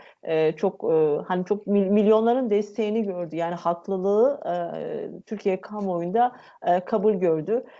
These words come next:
Biz tabii bu süreç bundan sonrası açısından hani bir adaletin tecelli edip, e, tekrardan gelip işte, e, halkın vekili olarak,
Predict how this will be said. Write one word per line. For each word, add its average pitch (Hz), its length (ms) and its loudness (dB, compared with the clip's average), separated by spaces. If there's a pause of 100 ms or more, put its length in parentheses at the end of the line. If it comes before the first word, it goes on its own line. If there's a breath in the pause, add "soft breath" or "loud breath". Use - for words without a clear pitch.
(160)
Biz 226 140 -2
tabii 226 320 2
bu 220 60 -2
süreç 220 380 -4 (160)
bundan 214 280 0
sonrası 226 340 -2
açısından 220 400 -4
hani 202 180 -2
bir 208 200 -2
adaletin 196 540 0
tecelli 196 500 0
edip, 196 340 -6
e, 170 360 -4
tekrardan 180 720 -2
gelip 175 300 -4 (120)
işte, - 460 -6
e, 151 840 -6
halkın 170 560 -2
vekili 175 300 0
olarak, 175 500 2